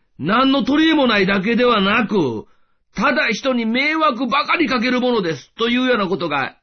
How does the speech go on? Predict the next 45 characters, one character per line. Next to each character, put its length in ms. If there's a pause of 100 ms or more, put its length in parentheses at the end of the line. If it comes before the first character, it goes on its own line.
延 680
々 160
と 160
続 160
く 60
ん 40
で 120
す 80
ね。 340 (800)
私 420
は 100
そ 140
れ 140
を 40
読 160
ん 40
で 140
い 60
て、 360 (440)
心 340
が 340
苦 340
し 140
く 120
な 120
り 80
ま 100
し 80
た。 140 (960)
そ 200
こ 160
に 180
書 120
い 100
て 100
あ 40
る 80
の 100
は、 300 (180)
謙 480
遜 240
で 100
は 200
な 220
く、 260